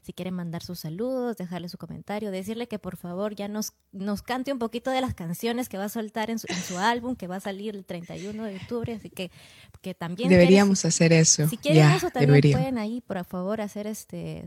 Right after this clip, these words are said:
Speaker 1: dejar sus comentarios, dejen ahí su corazón para que ella,
Speaker 2: Ujú.
Speaker 1: este, reciba todo su amor y a ver, diga
Speaker 2: Ya.
Speaker 1: que sí.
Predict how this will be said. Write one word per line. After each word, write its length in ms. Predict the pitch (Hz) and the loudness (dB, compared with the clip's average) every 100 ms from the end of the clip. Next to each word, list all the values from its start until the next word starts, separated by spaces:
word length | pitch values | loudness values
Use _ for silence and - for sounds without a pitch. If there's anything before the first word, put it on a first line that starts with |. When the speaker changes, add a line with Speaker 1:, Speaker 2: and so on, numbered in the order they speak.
| - | -10
Speaker 1:
dejar 260 | 175 196 | -8 -6
sus 140 | 208 226 | -6 -6
comentarios, 640 | 214 175 170 214 226 240 | -6 -6 -6 -8 -6 -6
dejen 300 | 214 214 208 | -6 -6 -6
ahí 120 | 190 | -6
su 120 | 190 - | -8 -10
corazón 580 | 170 165 - 208 269 339 _ _ | -10 -8 -6 -6 -6 -12 _ _
para 200 | - 170 | -10 -10
que 200 | 165 175 | -10 -12
ella, 420 | 175 185 175 170 - | -10 -10 -10 -12 -4
Speaker 2:
Ujú. 120 | 165 | 0
Speaker 1:
este, 180 | 160 165 | 0 -2
reciba 320 | 165 208 202 | -10 -10 -8
todo 220 | - 247 | -6 -4
su 240 | 240 190 180 | -4 -6 -6
amor 300 | 175 285 - _ _ _ - | -4 -6 -6 _ _ _ -14
y 120 | 185 | -8
a 60 | 170 | -6
ver, 220 | 175 175 | -4 2
diga 220 | 160 147 | 4 4
Speaker 2:
Ya. 60 | 143 | 0
Speaker 1:
que 60 | 165 | -6
sí. 200 | - | -12